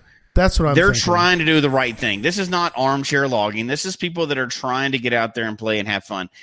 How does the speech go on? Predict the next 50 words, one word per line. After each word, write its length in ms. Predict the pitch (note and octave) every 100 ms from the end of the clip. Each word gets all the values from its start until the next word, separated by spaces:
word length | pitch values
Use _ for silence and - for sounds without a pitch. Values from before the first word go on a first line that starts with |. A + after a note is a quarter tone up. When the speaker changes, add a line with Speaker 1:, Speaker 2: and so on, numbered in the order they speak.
| _
Speaker 2:
and 120 | C#3
it 60 | C#3+
doesn't 260 | D3+ E3 D#3
hurt 160 | E3
anybody 340 | B2 F#2+ E2+ D#2+
else. 320 | A#1 - - - _ -
Speaker 1:
Right. 200 | G2 -
Speaker 2:
Now, 380 | F#3+ C#3+ F#2 - _ _ _ _ _ _ _ _
if 140 | D#3+ F3
you 100 | G3
have 120 | F3+
no 140 | E3+
excuse, 460 | A#2 - A#3+ E3 D3+
right? 160 | C3
Like 160 | C3+ C3
if 120 | C3
I, 220 | D#3+ F3+ - _ _ _ _ _
with 220 | B2+ B2+ A2+
me, 420 | E3 A#2 C3 - _ _ _ -
if 140 | A#2+
I 140 | C3 D#3
was 180 | D3 -
to 120 | A#2
not 260 | A#2+ C3+
climb 240 | B2+ C3+ B2+
a 40 |
tree 300 | A#2 C3+ C3
or 80 | A#2+
not 260 | A2+ A#2+ B2+
do 100 | C3
something 380 | C3+ B2+ C3 B2
because 580 | A#2+ B2 A#2 A2 - - _ _
I 160 | - A#2+
don't 160 | A#2+ B2
wanna 180 | B2+ A2+
do 180 | B2+
that, 280 | C#3 E3 F#3 - _ _ _ _ -
I 160 | G3+
probably 440 | - F#3+ D#3+ D3 C#3+
shouldn't 360 | D#3 B2+ A#2+
claim 300 | B2 A#2 G2+
that 180 | D2+ G#1 - - _ _
'cause 120 | A2
I 40 | C3+
have 100 | C#3
Speaker 1:
Right. 100 | C#3
Speaker 2:
no 20 |
reason 380 | C3+ C#3 C3 A#2
not 240 | G#2+ D#2+
to. 240 | - A1+